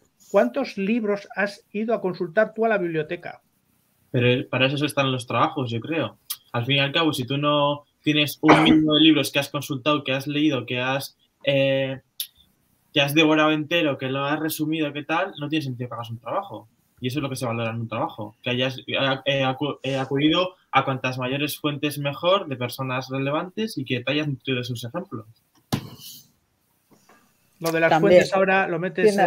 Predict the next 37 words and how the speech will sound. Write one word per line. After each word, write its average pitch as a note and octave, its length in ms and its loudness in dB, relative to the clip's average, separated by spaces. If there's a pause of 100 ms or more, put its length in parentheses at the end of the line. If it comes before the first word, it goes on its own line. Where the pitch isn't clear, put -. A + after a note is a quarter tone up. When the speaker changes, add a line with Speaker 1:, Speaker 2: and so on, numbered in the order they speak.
Speaker 1:
en, E3 120 0
Speaker 3:
razón. D#3 320 -4
Speaker 1:
eh, G2+ 240 -14
lo D#3 140 -4
metes F3 360 -4
en E3 200 0
<laughs> D#3 640 0
Escolar E3 600 4
o D#3 80 0
lo D3 140 4
metes D#3+ 380 -2
en D3 200 -2
la, C#3 240 2
el D3 80 -2
buscador D#3 420 0
de D#3 120 2
la D3 120 2
Universidad D3 400 -2
de D#3 60 2
la D3 100 4
Biblioteca, E3 560 0
en D#3+ 100 -6
Ocposus, D#3+ 540 -10 (420)
y D#3+ 140 2
te, E3 220 0 (380)
y D3 80 -14
te D3 100 -4
saque, C#3+ 320 0 (480)
y E3 60 -6
dices, D3+ 220 -2
venga, C#3+ 440 0
volcarlo. D3 600 2 (320)
Speaker 2:
Para D3+ 180 6
eso E3 100 0
está F3+ 140 2
el D#3 80 6
Turnitin. C#3+ 600 2